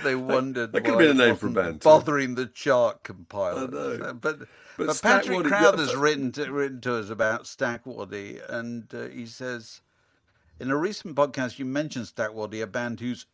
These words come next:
Speaker 1: oeuvre has esca-, escaped me thus far. In looking through the track listing for their supposedly seminal work,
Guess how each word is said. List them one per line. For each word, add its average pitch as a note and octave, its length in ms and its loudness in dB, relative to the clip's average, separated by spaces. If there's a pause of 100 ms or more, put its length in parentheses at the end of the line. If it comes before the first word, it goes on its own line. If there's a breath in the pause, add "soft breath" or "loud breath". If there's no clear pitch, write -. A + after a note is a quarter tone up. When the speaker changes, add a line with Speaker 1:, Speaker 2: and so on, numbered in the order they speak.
(100)
Speaker 1:
oeuvre C#3+ 680 6 (720)
has G#2+ 180 -12
esca-, A#2+ 400 -10
escaped C3+ 500 -8
me A2 200 -10
thus A2 260 -8
far. G2 440 -8 (760)
In B2 160 -8
looking F3+ 320 -8
through D3 160 -10
the C#3 100 -12
track E3 300 -10
listing C#3+ 320 -8
for A#2+ 100 -12
their A#2 200 -2
supposedly A#2+ 720 -8
seminal C3 540 -10
work, A2 280 -6